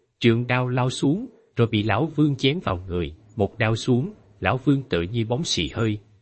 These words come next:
từ cự nhân cao hơn mười mét biến về nguyên hình, linh hồn tiêu hao nghiêm trọng, thậm chí cả thân thể cũng mờ nhạt.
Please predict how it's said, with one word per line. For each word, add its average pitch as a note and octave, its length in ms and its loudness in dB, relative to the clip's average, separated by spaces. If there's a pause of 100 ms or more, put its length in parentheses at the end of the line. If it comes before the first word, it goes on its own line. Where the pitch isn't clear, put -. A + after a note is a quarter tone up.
(140)
từ C3 120 6
cự B2+ 160 2
nhân E3 240 2
cao C#3+ 240 0
hơn C#3+ 260 2
mười G2 160 4
mét C#3+ 300 -2
biến C3 300 0
về F#2 120 0
nguyên G2 260 0
hình, E2+ 260 -4 (320)
linh D#3+ 180 6
hồn F#2 360 0
tiêu D#3+ 200 6
hao F2+ 220 -4
nghiêm G#2 180 0
trọng, C#2+ 320 -4 (220)
thậm A#2 240 0
chí F3+ 320 0
cả B2 160 0
thân C#3+ 180 -2
thể G#2+ 260 0
cũng C#3 240 -4
mờ F#2+ 120 2
nhạt. D#2+ 320 -4